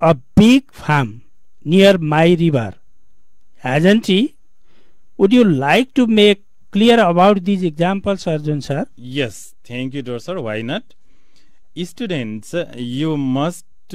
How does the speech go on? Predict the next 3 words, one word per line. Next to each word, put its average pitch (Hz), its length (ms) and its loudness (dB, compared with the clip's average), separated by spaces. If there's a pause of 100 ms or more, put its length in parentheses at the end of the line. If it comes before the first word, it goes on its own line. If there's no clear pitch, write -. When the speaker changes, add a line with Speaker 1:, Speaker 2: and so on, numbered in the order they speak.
(160)
Speaker 2:
be 151 720 -6
careful. 131 960 -8 (560)
In 175 420 -6